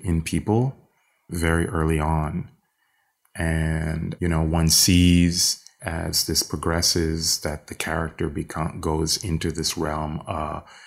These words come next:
that is parallel to the bling bling that we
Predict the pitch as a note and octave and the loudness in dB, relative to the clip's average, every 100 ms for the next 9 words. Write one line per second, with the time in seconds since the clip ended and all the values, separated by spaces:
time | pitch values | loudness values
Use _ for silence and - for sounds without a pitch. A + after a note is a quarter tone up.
0 | - _ F#2+ F#2 F#2 - - _ - D#3+ | -20 _ 2 2 2 -6 -20 _ 0 0
1 | - - A2 A2 G#2 F#2 F2+ E2+ F#2+ E2+ | 0 2 6 6 6 6 4 2 -2 0
2 | D#2+ E2 F2 F2 E2 E2+ E2+ E2+ E2 D#2+ | 2 4 6 6 4 4 4 4 2 0
3 | F2+ E2 E2 E2 D#2+ | 0 0 2 2 0